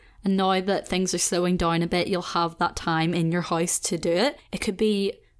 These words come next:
repainting your walls. It could be, like, clearing out all your cupboards and reorganizing them.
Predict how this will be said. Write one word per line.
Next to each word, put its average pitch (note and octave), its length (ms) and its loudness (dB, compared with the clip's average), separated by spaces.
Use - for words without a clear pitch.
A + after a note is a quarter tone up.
repainting G3 640 0
your F3+ 100 2
walls. F3 640 0
It - 100 -12
could - 100 -4
be, F3+ 120 2
like, F3+ 320 -2
clearing G3+ 380 2
out G3 120 4
all F#3 140 2
your F#3 140 2
cupboards F#3 460 0
and F3+ 160 2
reorganizing F3+ 880 2
them. A3 420 2